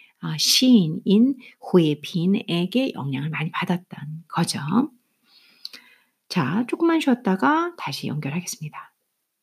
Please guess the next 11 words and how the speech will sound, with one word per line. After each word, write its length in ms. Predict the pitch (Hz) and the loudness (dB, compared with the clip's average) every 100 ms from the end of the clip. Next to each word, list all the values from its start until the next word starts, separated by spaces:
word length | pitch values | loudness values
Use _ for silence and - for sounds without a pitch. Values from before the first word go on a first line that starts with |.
| _ _ _ - - - - 381 - 523 480 - - - - - _ _ _ _ _ _ _ _ | _ _ _ 0 0 2 4 4 4 4 6 4 2 0 -6 -12 _ _ _ _ _ _ _ _
제가 680 | - 202 196 175 196 208 202 - - - - | -4 -2 0 0 0 -2 -6 -10 -20 -20 -14
이제 240 | 190 185 180 | -2 -2 2
띵링 600 | 285 302 285 247 247 240 | 4 6 8 10 10 8
얘기하면서 960 | 185 202 202 190 185 180 190 190 - - | 6 0 2 2 0 0 -2 -2 -6 -12
어떻게 240 | - 185 | -10 -8
잠깐 640 | - - 240 247 269 240 196 | -6 8 8 8 6 4 2
이제 320 | 185 180 165 | -2 -4 -4
제가 360 | - 185 175 170 | -6 -2 0 0
너무나 580 | 151 175 190 185 175 175 | 0 2 2 2 0 -2
좋아하는 560 | - 175 180 180 170 | -4 -2 0 0 0
작가인, 640 | 165 156 - 170 180 226 | -2 -8 -6 -2 4 4